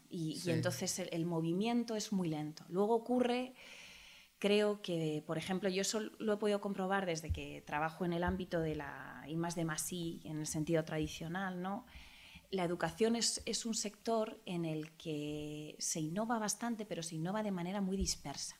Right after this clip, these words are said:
Speaker 1: O sea,
Speaker 2: Ujú.
Speaker 1: hay muchos profesores innovando, pero son islas de innovación que no convergen. Y eso hace que, mm,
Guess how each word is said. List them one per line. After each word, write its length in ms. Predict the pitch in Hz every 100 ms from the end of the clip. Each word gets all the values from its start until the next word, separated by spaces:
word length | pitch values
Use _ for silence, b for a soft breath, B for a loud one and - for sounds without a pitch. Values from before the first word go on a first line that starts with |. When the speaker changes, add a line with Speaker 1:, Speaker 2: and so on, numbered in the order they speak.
| - - - b b b b b
Speaker 1:
O 60 |
sea, 140 | 120 -
Speaker 2:
Ujú. 80 | 117
Speaker 1:
hay 160 | 180 180 - _ -
muchos 380 | 220 247 233
profesores 560 | - 202 202 233 214 -
innovando, 680 | 160 151 196 269 254 254 254
pero 200 | 180 151
son 260 | 160 180 190
islas 440 | 254 226 208 196
de 60 | 185
innovación 760 | 170 170 170 165 254 247 254 247 B B
que 100 | -
no 160 | 175 185
convergen. 640 | 208 170 151 - - 175
Y 60 | 190
eso 240 | 208 247
hace 460 | 240 240 247 254 254 B B B B B B B B -
que, 220 | 196 185
mm, 260 | 170 165